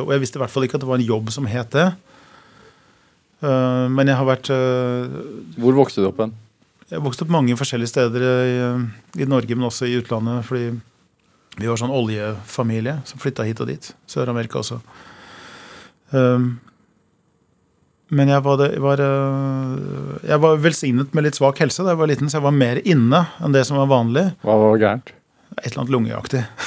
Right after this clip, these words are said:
Speaker 1: <laughs> Må ikke få korona.
Speaker 2: <laughs>
Speaker 1: Ehm, så, så jeg så verden der ute litt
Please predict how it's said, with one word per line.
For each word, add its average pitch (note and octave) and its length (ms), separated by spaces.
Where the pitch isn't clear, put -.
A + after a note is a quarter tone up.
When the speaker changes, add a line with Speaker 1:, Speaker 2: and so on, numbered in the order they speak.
Speaker 1:
<laughs> - 580
Må C3+ 120
ikke - 160
få B2 100
korona. A#2+ 260
Speaker 2:
<laughs> C3 520
Speaker 1:
Ehm, B2+ 680
så, - 260
så C#3+ 240
jeg C#3 160
så - 320
verden C3 400
der C3+ 180
ute B2+ 240
litt C3 220